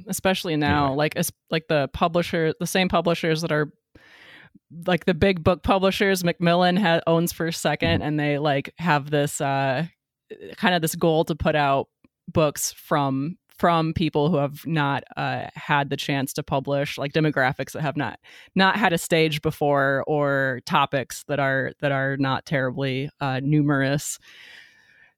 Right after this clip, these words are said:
Speaker 1: so far in
Speaker 2: Yeah.
Speaker 1: the medium. So I think that we're moving in the right direction, but it's gonna be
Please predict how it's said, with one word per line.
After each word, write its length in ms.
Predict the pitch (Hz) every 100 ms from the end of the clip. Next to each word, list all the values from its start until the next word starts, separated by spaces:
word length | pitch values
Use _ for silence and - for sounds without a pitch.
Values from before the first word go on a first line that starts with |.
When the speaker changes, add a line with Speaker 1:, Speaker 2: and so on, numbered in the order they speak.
| -
Speaker 1:
so 240 | - 214
far 560 | 220 156 139 135 143 165 185
in 120 | 175
Speaker 2:
Yeah. 40 |
Speaker 1:
the 40 | 160
medium. 680 | 156 147 147 131 131 165 -
So 500 | - 151 135 135 120 -
I 100 | 165
think 200 | 160 151
that 80 | -
we're 200 | 147 135 -
moving 520 | 160 165 170 156 143
in 100 | 135
the 80 | -
right 160 | - -
direction, 480 | - - - 120
but 100 | -
it's 160 | 131 -
gonna 220 | 156 135
be 320 | 143 135 131